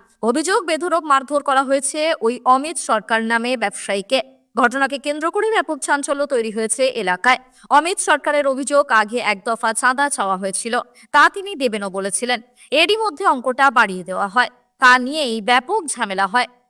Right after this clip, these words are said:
অমিত বলেছেন, "আমার একটা ছোট সাইকেলের দোকান রয়েছে আর একটা বাইকের সরঞ্জামের দোকান রয়েছে।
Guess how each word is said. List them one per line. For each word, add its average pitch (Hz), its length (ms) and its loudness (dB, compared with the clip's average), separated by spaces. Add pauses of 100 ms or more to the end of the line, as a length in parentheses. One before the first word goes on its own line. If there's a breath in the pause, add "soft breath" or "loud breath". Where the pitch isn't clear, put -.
অমিত 294 320 4
বলেছেন, 247 640 -4
"আমার 339 320 4
একটা 294 300 -2
ছোট 277 300 -8
সাইকেলের 220 600 -2
দোকান 190 320 -8
রয়েছে 196 380 -6 (260)
আর 302 160 6
একটা 320 260 -2
বাইকের 226 420 -2
সরঞ্জামের 214 680 -6
দোকান 190 320 -6
রয়েছে। 196 380 -2